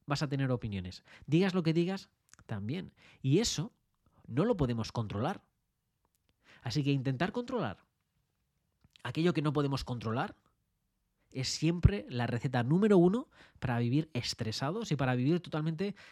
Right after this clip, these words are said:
desalineados con nosotros mismos. No podemos controlar lo que la gente opine o no opine de nosotros. Yo no puedo controlar lo que la gente pueda opinar al escuchar en mi podcast.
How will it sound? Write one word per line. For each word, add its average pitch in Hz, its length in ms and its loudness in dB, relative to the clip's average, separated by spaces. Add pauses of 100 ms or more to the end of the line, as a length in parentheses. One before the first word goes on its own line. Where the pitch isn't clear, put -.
(180)
desalineados 117 640 -6
con 131 260 -2
nosotros 131 400 -4
mismos. 170 460 -8 (1200)
No 139 420 0 (220)
podemos 143 500 2
controlar 131 640 -6 (640)
lo 117 160 -8
que 127 60 -6
la 117 80 -4
gente 170 280 -2
opine 151 460 -2
o 127 60 0
no 139 80 2
opine 151 260 0
de 123 100 0
nosotros. - 540 -6 (1400)
Yo 143 100 2
no 247 120 -2
puedo 127 200 2
controlar 107 540 -4 (680)
lo 110 140 -6
que 120 80 -4
la 113 80 -4
gente 120 260 -6
pueda 120 240 -4
opinar 117 240 -2
al 113 80 -4
escuchar 110 460 -8
en 98 80 -12
mi 98 100 -10
podcast. - 580 -12